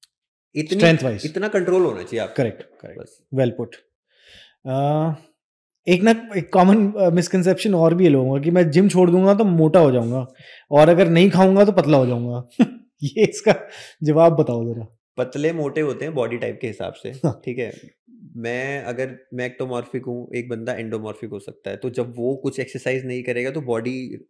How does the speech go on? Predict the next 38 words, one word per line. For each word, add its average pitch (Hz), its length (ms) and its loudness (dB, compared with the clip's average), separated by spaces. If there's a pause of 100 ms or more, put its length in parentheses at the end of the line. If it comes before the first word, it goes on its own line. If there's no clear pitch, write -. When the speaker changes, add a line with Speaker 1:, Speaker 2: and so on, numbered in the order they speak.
Speaker 1:
वाटर 117 260 -6
रिटेंशन 120 380 -8
स्टार्ट 113 300 -8
करेगी, 113 320 -12
फैट 117 280 -8
एक्यूमुलेशन 117 440 -10
स्टार्ट 117 280 -8
करेगी, 135 280 -8
जो 160 100 -4
ectomorphic 135 580 -8
होगा 131 220 -6
वो 160 440 -10
श्रिंक 131 300 -10
होना 110 180 -10
शुरू 104 240 -12
हो 95 100 -14
जाएगा। - 420 -16 (460)
ऑब्वियस 139 320 -8
सी 131 80 -10
बात 107 260 -12
है। - 60 -16 (1200)
जिम 165 340 -6
छोड़ने 139 500 -8
के 190 120 -4
बाद 175 220 -2
जो 180 80 -4
ये 185 120 0
मोटे 147 280 -6
पतले 151 280 -8
होते 113 240 -8
हैं 127 60 -10
ना 180 100 -8
लोग, 135 240 -6
वो 170 180 -10
इसीलिए 151 340 -8
होते 110 240 -10
हैं 151 120 -12
क्योंकि 185 340 -12